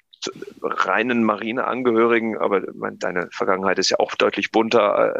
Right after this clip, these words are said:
als nur Marine. Ähm, also insofern ja, das, ähm, sind wir zusammengekommen und ich im Einsatzführungskommando arbeite sowieso über alle,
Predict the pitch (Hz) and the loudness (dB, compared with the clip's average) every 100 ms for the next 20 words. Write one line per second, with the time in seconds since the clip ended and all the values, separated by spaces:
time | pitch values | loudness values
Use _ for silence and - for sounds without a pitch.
0 | - - - - 110 113 107 113 120 117 | -2 -2 -2 0 2 2 2 0 0 0
1 | - - - - 107 - 113 110 120 131 | -4 -10 -6 -2 0 0 0 2 2 4
2 | 117 110 107 101 95 113 - 98 - 110 | 4 4 4 4 0 -2 -6 -6 -2 0
3 | 98 98 107 117 113 - 131 117 170 117 | 0 -2 -2 -2 -2 -2 0 0 0 -2
4 | - 101 98 101 98 98 98 - - - | 0 -2 -2 -6 -4 -2 -2 -6 -8 -8
5 | 104 95 95 - 98 - 92 87 80 90 | -4 -4 -4 -6 -4 -4 -2 -2 0 -2
6 | 92 92 87 101 113 117 113 - - 113 | -4 -6 -2 0 4 2 2 -2 0 0
7 | 127 | 0